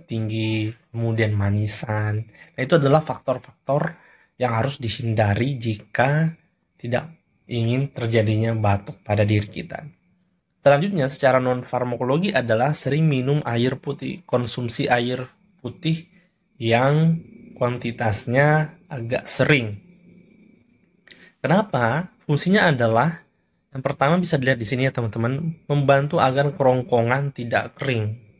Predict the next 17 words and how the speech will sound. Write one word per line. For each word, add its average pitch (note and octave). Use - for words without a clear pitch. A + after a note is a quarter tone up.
Karena A#2
pada A#2+
umumnya A2+
kalau A2+
kerongkongan A2+
kering A#2
itu B2+
kan D3
nggak C3+
enak, A#2
biasanya C3
itu E3
muncul C#3
perasaan A#2+
nggak B2
enak, B2
sehingga B2+